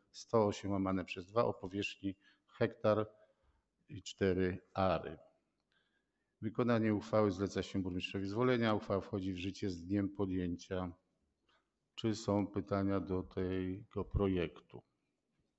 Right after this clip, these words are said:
Pytania lub uwagi? Nie widzę,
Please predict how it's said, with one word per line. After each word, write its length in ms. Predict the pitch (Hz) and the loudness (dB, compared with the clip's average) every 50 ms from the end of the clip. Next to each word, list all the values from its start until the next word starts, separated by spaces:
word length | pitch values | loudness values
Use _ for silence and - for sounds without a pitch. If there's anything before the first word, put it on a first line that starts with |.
| _ _ _ _ _ _ _ _ _ _ | _ _ _ _ _ _ _ _ _ _
Pytania 440 | - - - 101 98 101 98 98 - - | -20 -10 -8 -6 -4 -2 -2 -4 -4 -6
lub 300 | 92 90 87 - - - - | -8 -8 -8 -10 -12 -18 -20
uwagi? 500 | - 90 98 101 101 98 92 98 101 101 - - _ _ _ _ _ _ _ _ _ _ _ _ _ _ _ - _ - - - _ _ _ _ _ _ _ _ _ | -4 0 2 2 2 2 0 -4 -4 -6 -6 -12 _ _ _ _ _ _ _ _ _ _ _ _ _ _ _ -20 _ -20 -20 -20 _ _ _ _ _ _ _ _ _
Nie 280 | 120 117 113 110 104 92 | -8 -4 -2 -2 -2 0
widzę, 580 | 101 107 101 98 95 104 104 104 101 98 95 | 0 0 0 0 0 0 2 2 0 -2 -4